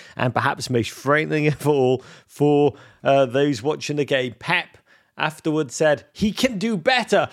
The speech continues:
His dynamic is still not perfect. I've spoken to him."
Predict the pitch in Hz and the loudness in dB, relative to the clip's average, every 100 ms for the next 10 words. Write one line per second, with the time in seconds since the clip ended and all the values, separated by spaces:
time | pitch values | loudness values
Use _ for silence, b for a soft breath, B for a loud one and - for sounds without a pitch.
0 | B 190 147 117 175 170 190 214 240 240 | B -2 0 2 4 4 0 2 0 -2
1 | - 143 120 - - 185 196 185 180 170 | -4 -2 -2 -4 0 0 2 0 -2 0
2 | 185 - 123 - - b b - 95 98 | 0 0 -4 -4 -20 b b -10 -8 -6
3 | - - 117 113 120 101 101 98 | -10 -6 -6 -6 -10 -10 -8 -8